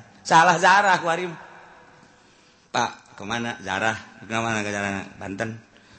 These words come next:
"Naon tuh maksudna?" "Abeh usaha maju." Dah salah ya. Ieu kudu dipoteskeun ieu jelema nu kos. Kunaon hubungan usaha jeung zarah?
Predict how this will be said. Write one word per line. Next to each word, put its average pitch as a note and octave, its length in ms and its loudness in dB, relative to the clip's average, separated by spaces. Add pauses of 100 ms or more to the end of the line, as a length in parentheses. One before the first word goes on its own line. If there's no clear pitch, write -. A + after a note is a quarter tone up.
"Naon D3+ 180 2
tuh C#3+ 140 0
maksudna?" A2+ 580 -6
"Abeh F#2 160 -10
usaha F#2+ 320 -4
maju." G2 380 -4
Dah G#2+ 180 -10
salah G#2 400 -2
ya. F2+ 240 -14 (840)
Ieu A2 100 -4
kudu G#2 220 -6
dipoteskeun G#2 720 -6
ieu G2+ 80 -6
jelema F#2 260 -8
nu F2 140 -8
kos. - 160 -14 (880)
Kunaon A#2 400 0
hubungan A2+ 480 -4
usaha G#2 320 -2
jeung G2+ 240 -2
zarah? G#3+ 480 -2